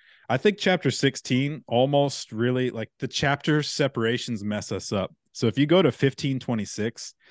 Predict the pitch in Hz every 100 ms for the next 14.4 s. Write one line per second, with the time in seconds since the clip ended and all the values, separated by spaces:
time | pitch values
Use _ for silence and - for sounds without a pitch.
0 | - - - _ 117 - 135 127 113 113
1 | 143 165 135 - 147 180 - 156 151 -
2 | - 127 107 82 - - - _ _ _
3 | - 143 131 - 127 165 180 - 151 -
4 | 151 151 147 165 127 127 117 120 117 -
5 | 98 92 95 98 - - 131 131 131 -
6 | - 101 98 _ _ _ - 127 - 147
7 | - 170 160 - 143 135 143 139 120 95
8 | 95 92 - _ _ _ - 143 156 139
9 | 110 120 123 113 113 110 113 110 123 -
10 | 87 - - - _ _ _ 110 107 104
11 | 113 143 143 190 208 90 - - 110 95
12 | 117 113 117 110 131 131 - 98 87 -
13 | _ - - - 120 127 104 110 127 139
14 | - 123 131